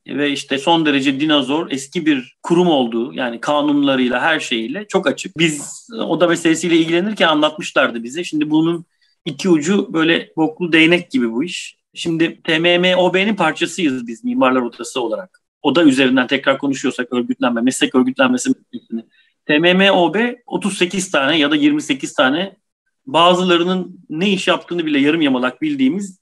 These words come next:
mühendislik odasıyla birlikte, e, iki ya da üç tane tasarımla ilgili odadan oluşuyor. Şehir Plancıları Odası, Peyzaj Mimarları Odası,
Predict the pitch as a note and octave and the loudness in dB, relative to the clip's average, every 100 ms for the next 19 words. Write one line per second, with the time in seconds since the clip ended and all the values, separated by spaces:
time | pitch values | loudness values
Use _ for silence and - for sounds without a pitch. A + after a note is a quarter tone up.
0 | - D#3 E3 E3 D3+ - - C3 C#3 - | -8 0 0 0 -4 -6 -2 0 0 2
1 | C3+ C3+ D3+ B2+ - - A#3+ - _ _ | 2 4 4 2 0 -4 -6 -8 _ _
2 | _ _ _ _ D3 C#3+ G#3 F#3+ G3+ D3 | _ _ _ _ -6 -4 -4 0 2 4
3 | D#3+ F3 - D3 G3+ G3 F#3 F3+ D#3+ C3 | 4 2 0 0 0 -2 -2 0 0 0
4 | E3+ A3+ F3+ F3 E3+ C3 A2+ - G#2+ - | 0 -2 -2 0 -2 -2 -6 -10 -14 -2
5 | E3 D#3+ D3+ C#3+ C3+ A#2+ B2 A#2+ A#2+ A#2 | 0 0 -2 0 0 0 -2 -2 -2 -4
6 | A2+ - A3 - E3+ D#3 E3+ D3 C3 B2 | -4 -4 -6 -2 0 2 2 4 2 2
7 | A2+ A2+ G#2+ A2+ - B2 B2+ | 0 -4 -8 -12 -10 -6 -6